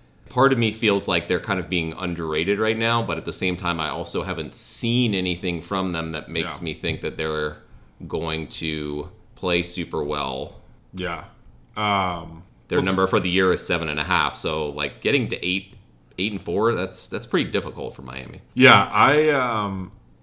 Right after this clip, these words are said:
Speaker 2: I've got 'em right at eight, so just over. This is, again, one of those that's like, "Dang,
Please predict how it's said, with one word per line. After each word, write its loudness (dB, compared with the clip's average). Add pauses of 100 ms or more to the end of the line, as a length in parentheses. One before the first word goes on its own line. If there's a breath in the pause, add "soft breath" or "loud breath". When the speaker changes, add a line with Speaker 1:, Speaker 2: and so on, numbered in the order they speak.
(100)
Speaker 2:
I've 4
got 6
'em 2
right 4
at 4
eight, 0 (420)
so 0
just -4
over. 0
This -14
is, -10
again, -8
one -8
of -10
those -10
that's -12
like, -12
"Dang, -10